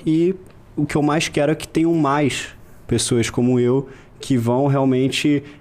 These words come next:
é, estar dispostos a, a passar por tudo isso pra chegar no,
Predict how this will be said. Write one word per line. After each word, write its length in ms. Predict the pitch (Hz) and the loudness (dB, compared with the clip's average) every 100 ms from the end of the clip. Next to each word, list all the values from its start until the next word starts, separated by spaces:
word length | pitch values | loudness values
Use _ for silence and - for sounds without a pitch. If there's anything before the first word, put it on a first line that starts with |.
| - | -4
é, 220 | 113 113 | 0 0
estar 220 | 110 127 | 0 0
dispostos 760 | 135 147 - 131 139 143 156 131 | 0 -2 -2 0 0 0 0 2
a, 220 | 135 143 - - - - | 2 0 -4 -16 -20 -14
a 180 | - - | -8 -8
passar 460 | - - 156 - | -8 -4 -2 -2
por 220 | 170 185 - | -2 -4 -4
tudo 300 | - 202 180 | -2 0 2
isso 440 | 175 180 - 190 - - | 2 0 -2 -2 -4 -2
pra 320 | 156 151 156 | 0 0 -2
chegar 480 | - - 151 135 139 | -2 0 0 2 2
no, 320 | 139 139 147 | 2 2 2